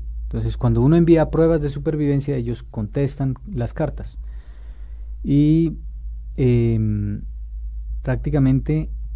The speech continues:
uno que otro mensaje por radio, inicialmente, más o menos hasta el año dos mil dos, dos mil tres, ¿sí?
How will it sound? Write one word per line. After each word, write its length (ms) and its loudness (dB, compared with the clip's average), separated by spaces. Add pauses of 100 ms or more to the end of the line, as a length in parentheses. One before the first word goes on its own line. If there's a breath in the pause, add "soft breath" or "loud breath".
(2000)
uno 320 2
que 140 0
otro 240 0
mensaje 400 2
por 220 -4
radio, 300 0 (420)
inicialmente, 840 2
más 180 -4
o 40 0
menos 260 2
hasta 220 -2
el 80 0
año 420 4 (720 loud breath)
dos 340 0
mil 480 2
dos, 380 0
dos 180 0
mil 240 0
tres, 380 -2 (640)
¿sí? 300 -4